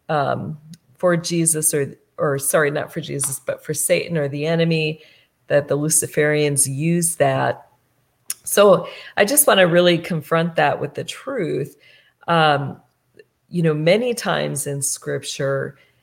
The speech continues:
uh, both Old and New Testament, um, God is called the Lord. Um,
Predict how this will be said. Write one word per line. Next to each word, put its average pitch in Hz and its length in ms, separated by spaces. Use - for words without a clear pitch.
uh, 139 220
both 156 400
Old 165 340
and 143 260
New 139 140
Testament, 139 1040
um, 139 480
God 156 320
is 151 220
called 143 420
the 139 100
Lord. 139 680
Um, 143 540